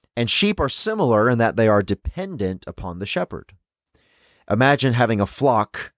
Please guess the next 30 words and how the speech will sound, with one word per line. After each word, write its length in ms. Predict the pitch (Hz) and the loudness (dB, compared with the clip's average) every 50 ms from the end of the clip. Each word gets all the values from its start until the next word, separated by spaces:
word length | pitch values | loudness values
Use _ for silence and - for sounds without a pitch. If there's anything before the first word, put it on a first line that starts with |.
| _ _ _ _ _ - | _ _ _ _ _ -2
of 140 | 107 104 95 | -2 -2 0
toddlers 540 | - 135 135 127 107 90 92 85 80 78 - | 0 2 2 2 2 2 0 -2 -2 -2 -4
to 100 | - 98 | -4 -2
take 240 | - 110 87 - - | -2 -2 -2 -2 -2
care 220 | - 87 78 73 | -4 -4 -4 -4
of. 180 | 69 62 - - | -6 -8 -8 -4
<laughs> 40 | - | -2
Ho-ho! 920 | - 247 - - 254 285 254 254 240 226 202 156 127 107 90 80 67 64 - _ - | 0 2 2 4 2 2 2 0 0 2 2 2 2 0 -2 -6 -10 -12 -14 _ -2
Rough. 480 | 110 147 165 123 90 - - - - _ _ _ _ _ _ _ _ _ _ _ _ _ _ _ _ _ _ _ _ _ | 2 2 2 2 0 -6 -14 -20 -20 _ _ _ _ _ _ _ _ _ _ _ _ _ _ _ _ _ _ _ _ _
Sheep 360 | - - - 160 156 147 - | -6 -2 0 0 0 0 0
were 140 | - 117 110 | -2 -2 -2
dumb. 540 | 90 78 117 117 107 113 131 160 190 196 - _ _ _ - | -2 -2 0 2 2 2 0 -2 -6 -12 -14 _ _ _ -6
They 120 | 101 104 | -4 -2
were 100 | 101 101 | 0 0
stubborn, 680 | - - - - 127 113 110 123 143 160 175 180 170 _ _ _ _ _ - _ _ | 2 2 2 2 2 2 2 2 -2 -4 -4 -10 -16 _ _ _ _ _ -20 _ _
defenseless, 920 | - 104 - - 131 131 131 127 - - 147 156 185 185 - - - - - _ _ _ _ _ _ _ _ - | -8 -6 -2 0 0 2 2 0 0 2 2 2 2 0 -2 -4 -6 -6 -10 _ _ _ _ _ _ _ _ -2
had 140 | - 123 123 | 0 2 2
no 140 | 123 123 120 | 4 2 2
sense 300 | - - 139 120 - - | 0 -2 -4 -4 -4 -6
of 100 | 110 95 | -4 0
direction. 640 | 107 104 110 117 120 - - 151 160 175 180 175 _ _ _ _ _ _ _ _ _ - | 0 2 2 2 2 0 -2 -4 -4 -6 -10 -16 _ _ _ _ _ _ _ _ _ 0
They 80 | - 113 | 2 2
are 80 | 110 | 2
prone 480 | 104 - - - 147 147 143 139 135 120 | 0 -2 -2 0 2 4 4 2 0 0
to 160 | - 120 110 | 0 0 0
wander, 760 | 101 92 90 101 107 110 113 120 110 135 147 185 196 208 - _ _ _ _ _ _ _ _ _ _ | 0 0 2 2 2 2 2 2 2 2 2 2 0 -6 -12 _ _ _ _ _ _ _ _ _ _
slow 640 | - - - - - 110 113 117 120 120 123 127 127 | -2 0 2 2 2 2 2 4 4 4 4 2 2
to 160 | - - 113 | 0 0 0
recognize 720 | 101 101 123 123 - 123 104 107 107 104 107 104 95 87 87 | 2 2 2 0 0 -2 -2 0 2 2 2 2 2 2 2
danger, 560 | 107 107 110 113 117 104 117 120 135 165 | 2 2 2 0 -2 -2 -2 -2 -2 -4